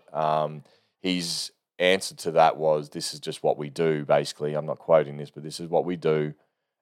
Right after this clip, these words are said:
And look, I would hundred percent wish there was more, um,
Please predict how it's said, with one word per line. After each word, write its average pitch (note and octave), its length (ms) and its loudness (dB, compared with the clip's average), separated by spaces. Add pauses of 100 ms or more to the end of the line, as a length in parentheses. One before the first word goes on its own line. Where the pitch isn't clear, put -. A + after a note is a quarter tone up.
And D2+ 420 0
look, D#2 240 -2 (560)
I E2 380 10
would D2+ 280 -6
hundred E2 260 0
percent D#2+ 380 0 (480)
wish F2+ 220 -2
there D#2+ 140 0
was D2+ 180 -4
more, D#2 520 0 (1040)
um, D2+ 640 2